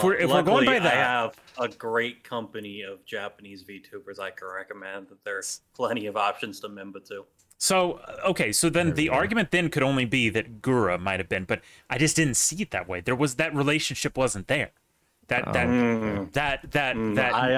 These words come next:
Speaker 2: I
Speaker 1: that
Speaker 2: don't know, dog. I
Speaker 1: soul
Speaker 2: don't know.
Speaker 1: wasn't there. But then I found
Speaker 2: I don't
Speaker 1: Pomu.
Speaker 2: know.
Speaker 1: Okay, well.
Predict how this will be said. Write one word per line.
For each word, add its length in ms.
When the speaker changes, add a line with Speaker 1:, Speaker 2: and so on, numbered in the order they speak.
Speaker 2:
I 40
Speaker 1:
that 100
Speaker 2:
don't 160
know, 160
dog. 280
I 40
Speaker 1:
soul 280
Speaker 2:
don't 160
know. 340
Speaker 1:
wasn't 280
there. 260
But 120
then 120
I 60
found 300
Speaker 2:
I 100
don't 200
Speaker 1:
Pomu. 20
Speaker 2:
know. 380
Speaker 1:
Okay, 300
well. 420